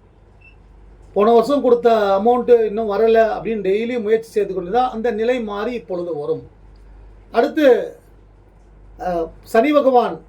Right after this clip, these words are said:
பத்தாம் இடத்தில் சனி பகவான், பதினோராம் இடத்தில் ராகு,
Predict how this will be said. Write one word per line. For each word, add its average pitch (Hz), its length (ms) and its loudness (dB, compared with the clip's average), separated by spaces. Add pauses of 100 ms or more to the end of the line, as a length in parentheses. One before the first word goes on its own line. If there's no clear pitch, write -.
(120)
பத்தாம் 269 340 -2
இடத்தில் 262 300 0
சனி 233 240 -2
பகவான், 220 480 0 (100)
பதினோராம் 247 500 0
இடத்தில் 220 340 -2
ராகு, 185 460 -2